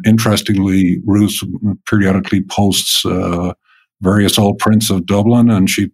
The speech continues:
posted one about Trinity College. And in the background of that print was what seemed to be the sea, and I hadn't considered that as a possibility. So apparently over,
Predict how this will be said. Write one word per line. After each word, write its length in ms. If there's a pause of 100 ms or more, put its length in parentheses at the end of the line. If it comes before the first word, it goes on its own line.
posted 300
one 200
about 260
Trinity 420
College. 680 (520)
And 480 (220)
in 140
the 80
background 580
of 60
that 240
print 400
was 340 (380)
what 160
seemed 300
to 40
be 160
the 140
sea, 680
and 180
I 120
hadn't 260
considered 480
that 140
as 100
a 80
possibility. 840 (340)
So 120
apparently 460
over, 480